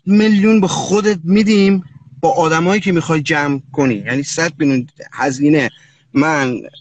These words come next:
اه، سال نود و پنج، یعنی مثلاً هفت، هشت نفر جمع کنم، فقط بگردم داخل شهر خودمون، داخل هیئت‌ها، ه-، این کتابا رو فقط پخش کنم.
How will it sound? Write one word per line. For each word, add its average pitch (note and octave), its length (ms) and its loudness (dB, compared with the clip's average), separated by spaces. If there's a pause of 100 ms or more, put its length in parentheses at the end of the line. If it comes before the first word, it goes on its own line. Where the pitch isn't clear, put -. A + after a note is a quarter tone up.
اه، B2 220 -4
سال D3+ 480 0
نود D3+ 280 -2
و F#3 300 2
پنج، A2+ 400 -6 (580)
یعنی D3 380 0 (460)
مثلاً C#3 220 -2
هفت، D3 180 -2
هشت D3+ 200 -4
نفر D#3 260 -2
جمع E3+ 200 -2
کنم، F#3+ 160 -2
فقط E3 360 -6
بگردم C#3 400 0
داخل C#3+ 240 -2
شهر D3+ 340 -2
خودمون، E3+ 340 -2
داخل F#3 300 -4
هیئت‌ها، D#3+ 640 -2 (300)
ه-، E3+ 260 -10 (100)
این G#3 160 -2 (100)
کتابا F#3 400 0
رو G#3+ 80 -2
فقط F#3+ 300 -2
پخش - 400 -8
کنم. A2 340 -8